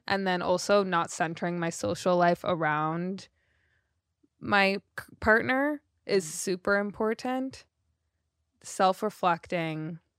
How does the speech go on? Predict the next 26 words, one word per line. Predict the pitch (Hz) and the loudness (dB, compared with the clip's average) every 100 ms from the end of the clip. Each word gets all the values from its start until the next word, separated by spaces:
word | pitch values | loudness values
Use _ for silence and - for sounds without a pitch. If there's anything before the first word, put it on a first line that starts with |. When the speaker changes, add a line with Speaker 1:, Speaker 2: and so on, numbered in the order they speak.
| _ _ _ _ _ _ _ _ _ _ - | _ _ _ _ _ _ _ _ _ _ -4
Speaker 1:
And | 214 214 | 0 4
then | 226 240 - _ - | 4 2 -4 _ -2
I | 208 | 0
think | 214 220 226 | 2 0 0
what's | 339 415 - | 0 0 -2
important | 415 381 226 214 226 | -6 -2 0 0 -2
to | - | -2
me | 208 175 170 180 214 - | 0 0 0 -2 -4 -4
is | - 196 190 - - | 0 2 2 -4 -6
making | 196 185 208 | -4 -4 -4
sure | 240 | -2
my | 226 | 0
partner | 214 - 180 185 190 | 0 0 0 -2 -2
has | - 180 - | 2 2 0
individual | - 196 190 180 175 - 196 | -4 -2 0 0 -2 2 2
relationships | 180 180 170 165 190 175 208 208 - - _ _ _ - | 2 0 0 -2 -4 0 0 0 -4 -16 _ _ _ 2
with | 202 - | 2 2
each | 196 | -4
of | 196 180 | -4 -2
my | 180 | -4
friends, | 165 - 160 147 170 226 269 - - _ _ _ _ _ _ _ | -4 0 0 0 -2 -6 -8 -14 -20 _ _ _ _ _ _ _
because | - 202 208 185 165 | 2 4 4 4 2
then | 185 185 180 185 185 | 4 4 2 -2 -2
it | 190 | -4
feels | 180 196 180 170 165 | -4 0 2 0 0
like, | 185 165 156 - | 0 2 0 -6